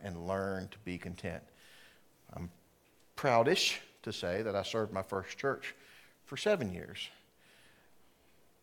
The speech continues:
I, sorry to tell you, I had to do better, so I'm going in my thirteenth year here, right?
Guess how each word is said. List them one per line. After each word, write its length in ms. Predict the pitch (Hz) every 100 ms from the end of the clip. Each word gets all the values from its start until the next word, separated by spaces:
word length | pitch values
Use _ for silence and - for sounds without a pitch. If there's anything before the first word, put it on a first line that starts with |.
| _ - _ - - -
I, 500 | 92 95 92 90 85 - - -
sorry 240 | - 110 107
to 80 | 92
tell 200 | 131 120
you, 380 | 180 262 254 - - - - -
I 40 |
had 120 | 113 120
to 80 |
do 160 | 120 127
better, 420 | 123 170 226 247 - - - - -
so 140 | - 120
I'm 60 |
going 260 | 127 160 175
in 80 | 180
my 100 | 170
thirteenth 560 | 208 202 - 165 131
year 200 | 113 98
here, 320 | - 123 92 - - - -
right? 280 | 101 113